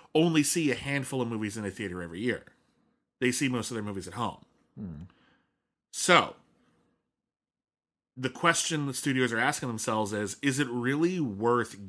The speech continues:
Speaker 1: gambling on having all of these movies we spend so much money on making over a billion dollars to justify the amount that we spent on them? Or is it worth putting out just enough premium content,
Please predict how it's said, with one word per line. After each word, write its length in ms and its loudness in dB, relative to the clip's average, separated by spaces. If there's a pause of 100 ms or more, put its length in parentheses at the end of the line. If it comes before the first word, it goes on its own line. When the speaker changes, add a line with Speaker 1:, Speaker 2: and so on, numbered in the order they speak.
Speaker 1:
gambling 880 2 (840)
on 440 6
having 340 2
all 240 4
of 60 2
these 160 2
movies 240 2
we 100 -2
spend 200 -4
so 140 -2
much 160 -4
money 260 0
on 260 0
making 480 -4
over 300 4
a 20 0
billion 420 0
dollars 480 0
to 80 -12
justify 600 -4
the 100 -6
amount 240 -8
that 100 -12
we 80 -8
spent 380 -4
on 180 -4
them? 220 -16 (1000)
Or 440 12
is 240 2
it 100 0
worth 260 0
putting 240 -2
out 220 4
just 460 2
enough 400 2
premium 520 -2
content, 840 -2